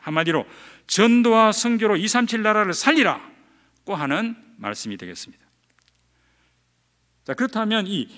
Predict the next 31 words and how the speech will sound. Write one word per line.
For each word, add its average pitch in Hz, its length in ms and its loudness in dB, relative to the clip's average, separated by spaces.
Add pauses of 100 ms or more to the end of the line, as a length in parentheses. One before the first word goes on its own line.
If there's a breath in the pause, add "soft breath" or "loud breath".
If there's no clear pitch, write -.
믿음으로 226 760 4
행동할 175 440 0
때 139 100 -8
우리가 123 220 -4
꼭 220 360 0
주의해야 220 560 2
될 123 200 -4
점, 87 160 -14 (160)
유의해야 233 600 0
될 202 160 0
점이 156 220 -4
있습니다. - 500 -10 (840 soft breath)
믿음으로 233 540 6
행할 196 260 -2
때 175 240 0
이 196 220 -6
반드시 196 560 -2
성령의 262 640 0
세밀한 220 540 0
인도를 175 460 0
받아야 143 340 0
되는데 110 580 -4 (640 soft breath)
내 254 220 6
뜻이 247 420 0
아니고 202 340 0
하나님 247 440 2
나라 226 240 2
그 202 180 -4
일을 233 360 -2
위한 226 200 0
행동인지 214 840 -2